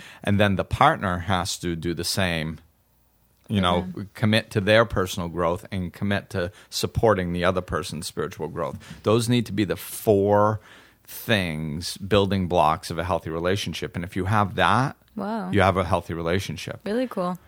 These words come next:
Speaker 1: Yeah, because it simplifies everything. It's,
Speaker 2: Mm-hmm.
Speaker 1: it's just like, is this, it, it gives me the space to be the best version of me.
Speaker 2: Mm-hmm.
Speaker 1: And, and it takes all the,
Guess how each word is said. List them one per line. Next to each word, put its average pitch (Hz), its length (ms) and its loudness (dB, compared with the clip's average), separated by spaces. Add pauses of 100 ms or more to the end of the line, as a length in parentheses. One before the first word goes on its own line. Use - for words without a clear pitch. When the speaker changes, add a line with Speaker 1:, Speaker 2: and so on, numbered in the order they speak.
Speaker 1:
Yeah, 113 400 2
because 120 360 4
it 127 80 0
simplifies 110 680 2
everything. - 520 -6
It's, 98 260 0
Speaker 2:
Mm-hmm. 107 120 -2
Speaker 1:
it's 113 140 -4
just 131 240 0
like, 110 240 2
is 101 220 0
this, 117 380 -2 (100)
it, - 360 0
it 113 160 -2
gives 127 280 -2
me 135 140 -2
the 120 100 0
space 107 520 -2
to 90 100 -8
be 98 140 0
the 90 100 -2
best 92 280 -2
version 92 380 -2
of 82 160 -8
me. 90 380 -2
Speaker 2:
Mm-hmm. 190 480 -4 (240)
Speaker 1:
And, 95 960 0 (320)
and 101 160 0
it 95 160 -4
takes 120 440 -4 (100)
all 98 320 2
the, 85 680 -6